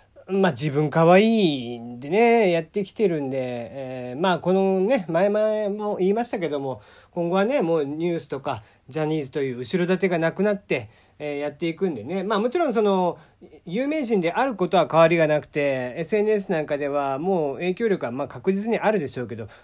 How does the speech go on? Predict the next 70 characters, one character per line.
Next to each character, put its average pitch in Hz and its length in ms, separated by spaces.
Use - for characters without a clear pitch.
下 254 80
手 330 120
す 330 100
れ 359 80
ば 330 220
稼 226 280
ぎ 160 100
自 165 140
体 190 200
も、 127 260
え 147 340
ー、 - 20
す 160 80
ご 185 80
く 160 140
大 151 140
き 254 120
く 196 100
な 180 140
る 180 60
か 160 100
も 131 120
し 156 100
れ 165 100
な 190 160
い 185 80
け 165 80
ど 143 120
も、 175 340
な 240 80
ん 240 40
か 175 140
み 185 160
ん 226 120
な 277 120
が 262 140
知 - 140
っ - 220
て 220 180
い 202 80
た、 294 280
え 170 200
ー、 160 40
手 196 120
越 185 280
く 165 100
ん 147 140
か 226 140
ら 233 180
も 185 220
う - 20
こ 170 120
れ 175 100
も 175 360
一 147 220
年 160 240
経 165 200
ち、 160 140
三 147 300
年 160 160
経 196 140
ち、 190 100
五 147 140
年 180 180
経 240 140
ち 202 100
と 175 160
す - 140
る 240 120
と、 285 280